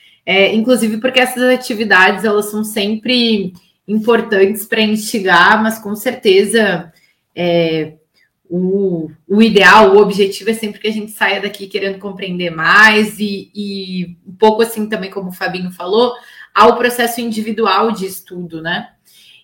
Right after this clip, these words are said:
E o tema também de ir às obras na sua completude, ir ao, ao, ao autor, né? É muito importante também no momento onde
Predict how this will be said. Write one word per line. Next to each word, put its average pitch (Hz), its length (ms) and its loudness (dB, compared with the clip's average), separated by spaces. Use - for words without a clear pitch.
E 180 580 -2
o 196 80 -6
tema 214 320 2
também 214 320 -2
de 196 180 -6
ir 254 180 0
às 247 220 -2
obras 196 500 0
na 190 100 -8
sua 190 240 -6
completude, 185 840 -6
ir 214 80 0
ao, 220 120 4
ao, 196 340 -2
ao 196 300 0
autor, 190 680 4
né? 208 280 0
É - 20 2
muito 220 260 -2
importante 226 720 -4
também 214 240 -4
no 202 80 -8
momento 208 520 -4
onde 196 420 -6